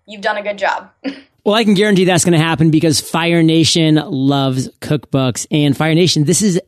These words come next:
Speaker 2: live. This book is available as we speak. When you're hearing these words, it went live on March first. And again, the name of the book is Orange, Lavender, and Figs. And Fanny, without going into too much detail,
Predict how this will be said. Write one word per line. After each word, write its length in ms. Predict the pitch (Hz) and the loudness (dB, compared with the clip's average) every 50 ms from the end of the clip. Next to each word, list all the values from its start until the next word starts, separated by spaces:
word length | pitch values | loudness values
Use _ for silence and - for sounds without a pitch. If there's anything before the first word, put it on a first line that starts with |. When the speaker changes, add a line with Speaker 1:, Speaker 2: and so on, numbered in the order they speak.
| _ _ _ | _ _ _
Speaker 2:
live. 500 | - 135 123 131 139 131 120 110 87 107 | -12 -8 -6 -4 -4 -4 -4 -6 -8 -4
This 180 | 143 175 156 143 | -2 -2 0 0
book 280 | 123 123 190 196 - - - | 0 2 0 0 0 0 0
is 240 | 190 170 160 143 - - | 0 2 2 0 0 -2
available 840 | - 165 151 135 127 151 156 151 151 156 151 131 143 139 135 135 - - | 0 0 0 0 0 0 0 2 2 2 2 0 0 0 -2 -2 -4 -6
as 320 | 135 135 143 151 143 131 135 | -6 -4 -2 -2 -2 -2 0
we 160 | 143 143 135 | 0 0 0
speak. 400 | - - - - 175 165 - - | 0 -2 -2 0 0 0 2 2
When 140 | 151 147 147 | 2 2 2
you're 100 | 143 135 | 2 2
hearing 320 | 120 175 190 185 175 170 | 2 2 2 2 2 4
these 220 | 156 156 143 127 | 4 2 2 2
words, 480 | 156 214 226 208 185 170 160 131 - - - - - - - - - - - - | 2 2 2 2 2 2 0 -2 -4 -8 -10 -16 -20 -20 -20 -20 -20 -16 -6 -2
it 60 | 185 | 0
went 220 | 156 156 170 175 160 | 2 2 2 2 2
live 260 | 156 151 151 151 151 | 0 2 0 0 0
on 240 | 147 143 139 139 135 | 2 2 2 4 4
March 380 | 135 139 131 123 120 - - | 2 2 0 -2 -2 -6 -8
first. 520 | - - - - 151 139 127 123 - - - | -14 -10 -4 -2 0 0 0 0 -2 -6 -4
And 120 | - 151 147 | -2 0 0
again, 240 | 147 131 151 143 139 | 0 0 0 0 2
the 60 | 139 | 2
name 180 | 147 147 147 | 2 2 2
of 40 | 143 | 2
the 60 | 139 | 0
book 200 | 123 120 139 - | 0 -2 -2 -2
is 180 | 143 127 117 - _ - | -2 -4 -4 -6 _ -2
Orange, 540 | 160 147 143 139 127 117 113 110 - - _ _ | 0 0 2 0 0 0 -2 -4 -6 -8 _ _
Lavender, 600 | - 117 120 127 123 123 120 127 123 120 127 123 123 | -10 -6 -4 -4 -2 -2 0 0 0 0 0 -2 -2
and 200 | - 147 127 113 - | -2 -4 -6 -6 -6
Figs. 420 | - - 131 127 120 117 117 - - | -6 -4 -4 -4 -4 -4 -6 -8 -4
And 120 | 196 190 - | -2 -2 0
Fanny, 380 | - 202 196 190 190 180 - - - - - - - - _ _ - | 0 0 2 2 2 0 0 -4 -10 -20 -20 -20 -20 -20 _ _ -6
without 220 | 190 220 247 208 | -2 -2 0 0
going 180 | 226 220 214 196 | 2 2 2 2
into 140 | 165 151 - | 2 2 0
too 240 | - - 180 160 | 0 0 0 2
much 160 | 151 131 - - | 2 2 0 -2
detail, 520 | 117 113 107 - - 101 98 92 92 | -6 -8 -8 -6 -8 -10 -8 -8 -10